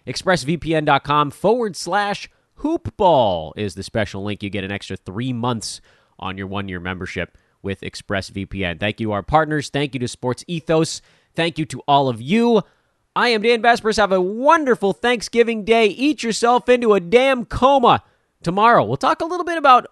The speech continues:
where we are in the N B A season now, five and a half weeks in, what it means for your team, what are the moves you should be thinking about,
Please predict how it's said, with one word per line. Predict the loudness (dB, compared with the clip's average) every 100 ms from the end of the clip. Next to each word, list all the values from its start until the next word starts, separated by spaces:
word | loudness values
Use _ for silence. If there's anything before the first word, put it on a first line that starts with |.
| -6
where | 0 0 0
we | -2 -2
are | 0 0 0
in | -2 -2
the | -2
N | -2
B | -2 0
A | -2
season | -4 -8 -8 -8 -6
now, | -6 -6
five | -4 -2 -2
and | -2
a | -4
half | -4 -6
weeks | -10 -10 -6
in, | -4 -2 -4 -10 _ _
what | -4 0 0
it | 0
means | -2 -4 -6
for |
your | -6 -6
team, | -6 -6 -4 -6
what | -2 -2
are | 0
the |
moves | -2 -2 -2 -4
you | -8
should | -8
be | -10
thinking | -8 -8 -6
about, | -4 -2